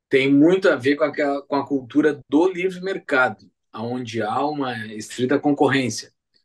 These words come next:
uma, uma concorrência aberta. Claro que dentro de uma empresa, tu não tem a concorrência aberta, tu não tem vários prestadores de serviço de marketing, não tem vários prestadores de serviço de financeiro, mas tu tem, ao meu ver,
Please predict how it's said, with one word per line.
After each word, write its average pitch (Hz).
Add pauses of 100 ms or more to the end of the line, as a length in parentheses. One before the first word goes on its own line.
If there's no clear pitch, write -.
(180)
uma, 110
uma 110
concorrência 117
aberta. 131 (540)
Claro 151
que -
dentro 165
de 170
uma 160
empresa, 143
tu 139
não 147
tem 165
a 170
concorrência 143
aberta, 110
tu -
não 104
tem 123
vários 131
prestadores 127
de 113
serviço 113
de 117
marketing, 120
não 104
tem 107
vários 120 (380)
prestadores 117
de 117
serviço 117
de 113
financeiro, 131 (800)
mas 160
tu - (200)
tem, 190 (380)
ao 127
meu 131
ver, 131